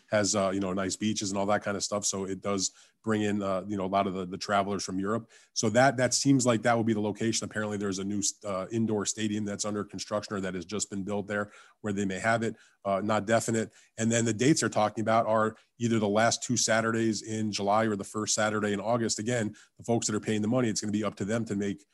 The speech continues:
the determination on what particular date. Uh, so they're getting there right now. Um, you know, the two camps, the fighter camps, are in agreement with the, with the, with, uh, with the fight and, and,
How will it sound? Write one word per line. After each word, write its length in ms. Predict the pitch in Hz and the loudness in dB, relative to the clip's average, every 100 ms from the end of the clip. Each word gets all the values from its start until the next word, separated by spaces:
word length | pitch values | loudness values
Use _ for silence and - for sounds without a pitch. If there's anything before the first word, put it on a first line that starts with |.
| _ _ | _ _
the 60 | 104 | -8
determination 640 | 101 98 110 104 101 101 | -6 -2 0 0 0 -2
on 200 | 95 101 | -2 -2
what 180 | 101 95 | -2 -2
particular 540 | 107 87 101 104 95 | -4 -6 -4 -2 -4
date. 300 | 92 123 147 - - _ _ | -2 0 0 -4 -20 _ _
Uh, 220 | 104 95 - | -2 -2 0
so 340 | - 110 104 107 | 0 2 0 4
they're 100 | 143 | 4
getting 280 | 143 185 147 | 8 8 8
there 140 | 113 | 6
right 180 | 113 127 | 4 4
now. 320 | 123 131 120 - - - | 4 2 2 -4 -20 -8
Um, 300 | 110 104 110 | -4 -4 -4
you 120 | 120 117 | -2 0
know, 80 | |
the 100 | 107 | 0
two 220 | 107 151 131 | 0 4 4
camps, 320 | 127 139 - | 4 2 0
the 100 | 110 | 0
fighter 240 | 123 143 | 2 2
camps, 260 | 110 107 101 | 0 -2 -2
are 40 | |
in 80 | 107 | -2
agreement 380 | 101 104 107 101 | -4 -2 -2 -2
with 180 | 104 90 | -6 -6
the, 140 | 98 | -8
with 160 | 104 95 | -8 -10
the, 120 | 95 87 | -12 -10
with, 240 | 110 90 104 | -10 -8 -4
uh, 240 | 98 95 - _ _ | -4 -4 -8 _ _
with 140 | 113 - | -6 -4
the 80 | 110 | -2
fight 320 | - 107 101 | 0 2 0
and, 120 | 101 | -4
and, 300 | 98 98 | -6 -8